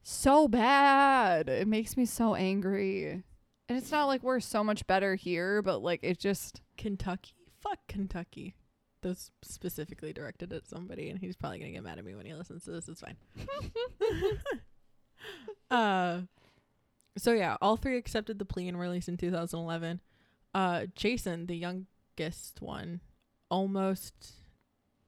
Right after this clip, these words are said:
Speaker 2: No,
Speaker 1: Honestly,
Speaker 2: Jason was the youngest. Okay.
Speaker 1: Okay, I was like, I forgot all of their names, too, so, like
Speaker 2: <laughs> So, Jason, the youngest one, he almost didn't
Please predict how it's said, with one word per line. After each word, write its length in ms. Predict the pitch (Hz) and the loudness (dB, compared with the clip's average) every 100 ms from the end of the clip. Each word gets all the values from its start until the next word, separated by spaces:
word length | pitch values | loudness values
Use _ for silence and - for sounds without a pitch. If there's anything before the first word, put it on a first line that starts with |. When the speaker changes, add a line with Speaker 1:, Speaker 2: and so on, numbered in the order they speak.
| _ - | _ 2
Speaker 2:
No, 100 | 202 | 4
Speaker 1:
Honestly, 260 | 220 214 254 | 4 6 6
Speaker 2:
Jason 200 | 196 254 | 6 4
was 160 | 208 185 | 0 0
the 60 | |
youngest. 300 | 151 147 170 | -4 -6 -4
Okay. 160 | - 196 | 2 4
Speaker 1:
Okay, 160 | 262 | 6
I 80 | 226 | 6
was 140 | 220 208 | 4 2
like, 100 | 180 | 4
I 140 | 214 | 4
forgot 260 | 233 220 151 | 4 4 6
all 180 | 180 | 6
of 60 | 175 | 4
their 140 | 165 160 | 2 0
names, 400 | 156 135 170 - | -2 -4 -6 -2
too, 320 | 160 143 165 | 0 0 -2
so, 320 | - 151 135 202 | -2 -2 -2 -2
like 180 | 139 226 - 196 214 _ | -2 -2 -4 -8 -12 _
Speaker 2:
<laughs> 400 | _ - - _ | _ -20 -20 _
So, 220 | - 214 | 0 2
Jason, 340 | - 247 180 165 | 2 2 0 -8
the 60 | |
youngest 280 | 170 180 180 | -6 -6 -6
one, 140 | 165 147 | -6 -8
he 300 | 185 226 233 | -4 -2 0
almost 480 | 247 254 240 190 | 0 0 -2 -2
didn't 260 | 180 180 | -2 -2